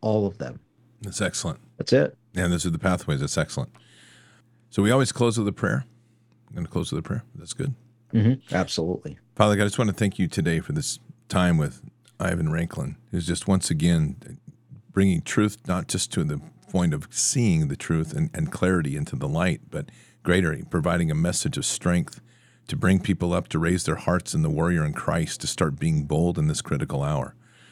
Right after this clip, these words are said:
Speaker 2: Father, we just pray for the continued protection and, and success of,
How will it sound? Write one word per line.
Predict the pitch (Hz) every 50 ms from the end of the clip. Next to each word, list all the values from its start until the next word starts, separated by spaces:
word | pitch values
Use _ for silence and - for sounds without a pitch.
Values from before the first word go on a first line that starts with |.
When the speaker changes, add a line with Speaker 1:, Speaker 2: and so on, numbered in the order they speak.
| - - - - _ -
Speaker 2:
Father, | - 98 98
we | 110 127
just | - - - -
pray | - 107 101 107
for | - - 82
the | 76
continued | - - 82 - - - 98 87 78 - - - _ _ _ _ _ _
protection | - - - - 92 110 - - - 104 98 98 87 -
and, | 85 82 80 73 71
and | - 87 -
success | - - - - - - 85 82 90 101 - - -
of, | - - 78 73 71 - -